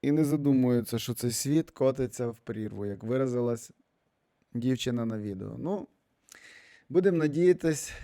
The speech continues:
на краще. Надія вмирає остання. Що все-таки ще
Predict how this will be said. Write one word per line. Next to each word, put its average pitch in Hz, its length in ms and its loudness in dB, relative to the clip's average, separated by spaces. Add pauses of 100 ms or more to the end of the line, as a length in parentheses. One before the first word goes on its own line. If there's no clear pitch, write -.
(140)
на 127 140 -4
краще. 117 520 -4
Надія 131 440 -2
вмирає 110 580 -6 (280)
остання. 92 640 -12 (520)
Що - 140 -18
все-таки 123 560 -8
ще 113 340 -8